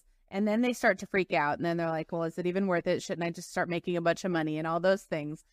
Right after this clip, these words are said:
But when you s-, when you push all that aside and just remember the person who's got their headphones on and is listening to you, that's when the magic happens.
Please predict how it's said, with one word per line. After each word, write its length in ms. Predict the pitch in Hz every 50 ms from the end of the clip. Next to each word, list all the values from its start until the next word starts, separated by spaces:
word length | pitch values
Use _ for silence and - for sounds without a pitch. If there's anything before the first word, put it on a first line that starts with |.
| _ _ -
But 100 | 196 202
when 160 | 220 240 247
you 100 | 233 247
s-, 220 | 233 - - - -
when 220 | 190 208 226 226
you 80 | 220 220
push 300 | - - 302 330 - - - -
all 160 | 202 226 269
that 140 | 277 254 240
aside 500 | 226 - - - 170 160 165 175 180 180
and 100 | 175 170
just 220 | 170 175 - -
remember 440 | 196 180 170 170 165 165 165 175 180
the 100 | 170 185
person 460 | - - 180 175 - - 208 202 196 -
who's 180 | 180 170 156
got 220 | - - 170 196 -
their 160 | 254 247 233
headphones 460 | - 196 196 - - 165 156 156 147 -
on 300 | 147 143 139 139 147 - _ _ _ _ _
and 140 | - 196 190
is 160 | 185 175 -
listening 640 | 196 202 214 247 247 - - 294 240 208 170 165 160
to 140 | - - 175
you, 420 | 147 135 143 139 143 139 - - - _ _ _ _ _ _ _ _ _ _ _ _ _ _ - 202 -
that's 220 | 214 196 202 -
when 120 | 202 175 170
the 60 | 160
magic 320 | 160 151 147 - - -
happens. 400 | - - - - - - - -